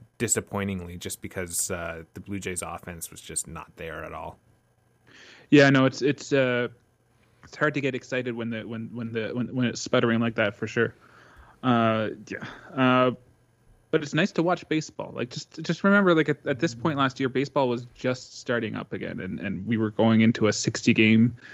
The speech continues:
Speaker 2: sprint. But this, this year,
Speaker 1: That's true. Uh, they, they were showing highlights last night, I think, of, um,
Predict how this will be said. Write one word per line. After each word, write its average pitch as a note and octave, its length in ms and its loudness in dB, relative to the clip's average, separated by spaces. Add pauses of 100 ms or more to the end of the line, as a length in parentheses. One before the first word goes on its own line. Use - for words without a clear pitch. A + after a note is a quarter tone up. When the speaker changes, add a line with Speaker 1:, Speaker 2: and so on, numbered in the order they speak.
(140)
Speaker 2:
sprint. - 640 4 (100)
But A2 140 0
this, - 240 2 (120)
this D3 260 2
year, C3 340 4 (460)
Speaker 1:
That's D3+ 240 2
true. C3+ 380 4
Uh, A#2 220 4
they, B2 200 2
they B2+ 220 0
were B2+ 100 4
showing C#3+ 340 -2
highlights A#2+ 480 -2
last G#2 360 -2
night, G#2+ 220 -2
I G#2+ 80 0
think, G2 340 -6
of, G2 300 -6
um, F#2 520 -2